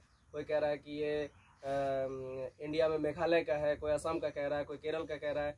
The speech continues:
कि ये बड़ा सा जो पाइथन आपको दिख रहा है, बिग साइज पाइथन,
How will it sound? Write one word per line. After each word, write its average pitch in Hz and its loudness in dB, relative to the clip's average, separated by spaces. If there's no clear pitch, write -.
कि 160 -10
ये 165 2
बड़ा 160 4
सा 180 -12
जो 175 -6
पाइथन 170 0
आपको 170 -4
दिख 160 -6
रहा 135 0
है, - -4
बिग 170 0
साइज 156 -2
पाइथन, 143 -6